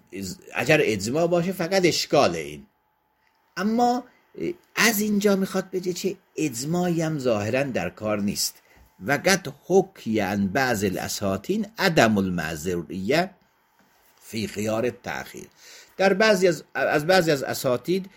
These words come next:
حکایت شده که در خیار تأخیر این گونه باشد، چون خیار تأخیر هم فوریه، اون باشد،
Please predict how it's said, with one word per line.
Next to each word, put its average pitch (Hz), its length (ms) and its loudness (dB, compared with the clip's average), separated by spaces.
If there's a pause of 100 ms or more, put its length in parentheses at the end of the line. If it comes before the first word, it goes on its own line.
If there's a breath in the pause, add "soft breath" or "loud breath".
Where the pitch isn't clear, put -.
(120)
حکایت 147 400 0
شده 180 300 -2
که 175 140 0
در 143 160 2
خیار 113 480 0
تأخیر 120 680 -2
این 120 260 -2
گونه 110 300 -2
باشد، 113 520 -2 (200 loud breath)
چون 156 140 -6
خیار 127 400 2
تأخیر 151 580 -4
هم 165 140 0
فوریه، 113 580 -2 (520 soft breath)
اون 143 240 -6
باشد، 147 500 4